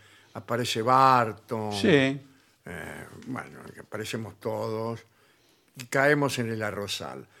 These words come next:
Speaker 1: Pero nos va a ver pronto en Valencia, ¿eh? Bueno.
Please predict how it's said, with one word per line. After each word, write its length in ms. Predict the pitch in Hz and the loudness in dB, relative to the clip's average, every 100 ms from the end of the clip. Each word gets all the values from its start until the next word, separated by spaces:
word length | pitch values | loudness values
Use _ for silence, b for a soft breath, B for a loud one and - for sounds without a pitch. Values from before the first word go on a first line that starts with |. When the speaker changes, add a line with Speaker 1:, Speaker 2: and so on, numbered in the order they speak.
| b | b
Speaker 1:
Pero 160 | - 143 | -2 2
nos 180 | 170 156 | 4 6
va 60 | |
a 40 | 170 | 8
ver 220 | 175 165 | 6 4
pronto 340 | 147 151 - | 2 0 2
en 100 | 117 101 | -2 -2
Valencia, 560 | 95 76 - - - 76 | -8 -10 -12 -14 -12 -8
¿eh? 160 | 147 185 - | -8 -10 -16
Bueno. 220 | - - | -20 -20